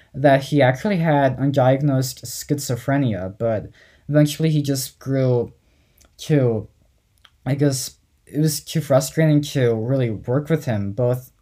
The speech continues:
on, live on stage and in the, in the studio. So,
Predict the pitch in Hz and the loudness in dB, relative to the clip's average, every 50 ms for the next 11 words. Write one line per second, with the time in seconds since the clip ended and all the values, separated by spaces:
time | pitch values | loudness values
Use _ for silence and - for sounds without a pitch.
0 | _ _ _ _ - 131 135 131 127 - 104 123 127 123 127 127 127 131 120 117 | _ _ _ _ -6 -4 -4 -4 -4 -6 -4 0 2 2 2 2 2 0 0 0
1 | 110 107 - - 123 120 120 120 123 - - 135 123 123 123 113 110 117 - 127 | -2 -4 -6 -4 -2 -2 -2 -2 -4 -4 -4 -2 -2 -2 -2 -2 -4 -6 -4 -4
2 | 123 120 123 - - - 127 131 127 110 104 104 101 - - - 117 110 110 110 | -4 -4 -4 -6 -6 -4 -2 -2 0 -2 -2 -4 -4 -6 -4 -2 -2 0 0 -2
3 | 110 | -2